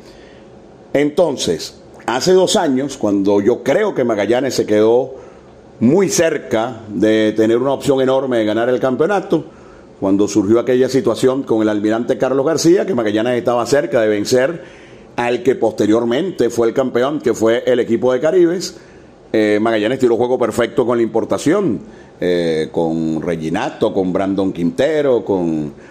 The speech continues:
con Reinaldo Rodríguez y por supuesto con Keith Gota. El año anterior, Magallanes quedó campeón y volvió a tirar juego perfecto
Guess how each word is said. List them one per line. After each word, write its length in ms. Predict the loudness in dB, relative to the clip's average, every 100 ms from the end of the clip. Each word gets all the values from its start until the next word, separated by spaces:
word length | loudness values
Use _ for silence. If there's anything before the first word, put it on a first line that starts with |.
| -20 -16
con 260 | -6 -2 0
Reinaldo 1400 | 0 0 0 0 0 2 2 4 2 4 4 4 2 2
Rodríguez 680 | 2 0 2 2 2 2 0
y 60 | 0
por 160 | -2
supuesto 460 | 0 0 0 0 0
con 180 | -2 0
Keith 240 | 0 0
Gota. 340 | -2 -4 -8 -12 -20 -20 -20 -20 -20 -12 -4
El 300 | -2 0 0
año 320 | 0 -2 -2
anterior, 760 | -2 0 0 2 2 2 -2 -8 -18 -20 -20 -10 -4
Magallanes 800 | -2 0 0 0 0 -2 -4 -4
quedó 480 | 0 2 2 0
campeón 640 | 0 0 2 2 0 -2 -8 -14 -20 -20 -20 -2
y 180 | 4 6
volvió 720 | 6 4 2 2 2 4 2
a 80 | 2
tirar 280 | 2 2 4
juego 280 | 2 0 0
perfecto 760 | 0 0 -2 2 0 0 -4